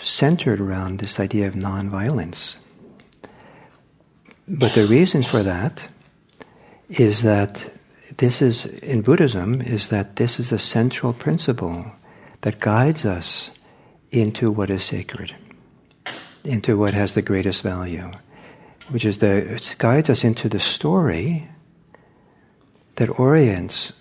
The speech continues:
all the relationships we have to everything, to events, to things, to people,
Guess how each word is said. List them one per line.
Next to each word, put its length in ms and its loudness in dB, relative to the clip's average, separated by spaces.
all 320 0
the 100 2
relationships 800 -2
we 80 -2
have 340 -8
to 140 -2
everything, 600 -4
to 120 -4
events, 540 2
to 140 -6
things, 520 0
to 120 -10
people, 640 -2